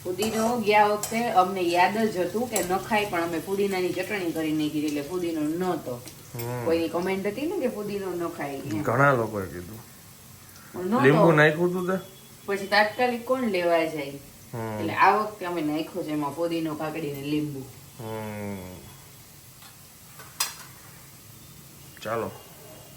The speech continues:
Speaker 2: પી લઈ તો એક ગ્લાસ.
Speaker 1: કાચના ગ્લાસમાં આપું કે સ્ટીલના?
Speaker 2: સ્ટીલમાં. થોડુંક ગરમ થયું, થોડુંક તો જો ઉપર જતું કહેતો હતો ને.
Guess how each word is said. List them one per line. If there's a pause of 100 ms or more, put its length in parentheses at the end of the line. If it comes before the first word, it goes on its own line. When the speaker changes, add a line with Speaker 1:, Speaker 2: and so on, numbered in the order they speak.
(140)
Speaker 2:
પી
લઈ
તો
એક
ગ્લાસ. (2250)
Speaker 1:
કાચના
ગ્લાસમાં
આપું
કે
સ્ટીલના? (420)
Speaker 2:
સ્ટીલમાં.
થોડુંક (840)
ગરમ
થયું,
થોડુંક
તો
જો
ઉપર
જતું
કહેતો
હતો
ને.